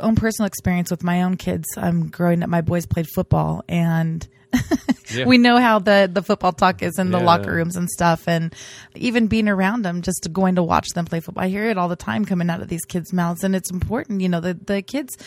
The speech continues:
Speaker 1: they know who the, the Christian kids are because they, they try to keep themselves in line, but, you know, where ev-, they slip up once in a while, and, but it's, it's really important that they, um,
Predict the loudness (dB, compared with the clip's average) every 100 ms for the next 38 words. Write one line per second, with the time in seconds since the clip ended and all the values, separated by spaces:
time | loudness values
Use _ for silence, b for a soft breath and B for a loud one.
0 | B -10 -8 -2 0 0 2 0 2 2
1 | 2 0 -4 -4 -4 -4 -4 -2 -4 -2
2 | -4 0 -2 0 -2 0 -2 -2 -4 -4
3 | -4 -2 0 2 2 0 B B B _
4 | -6 -4 -4 -4 -2 -2 -4 -6 -8 -10
5 | -2 2 4 2 2 0 0 0 -2 -4
6 | -2 0 0 -2 -6 -6 -2 -2 -2 -4
7 | -2 -2 -2 -4 -4 -4 -2 -2 -2 -2
8 | -4 -4 B B 4 4 2 -6 0 2
9 | 2 2 2 0 -2 -2 -2 -4 -4 -2
10 | -2 -4 -4 -4 -4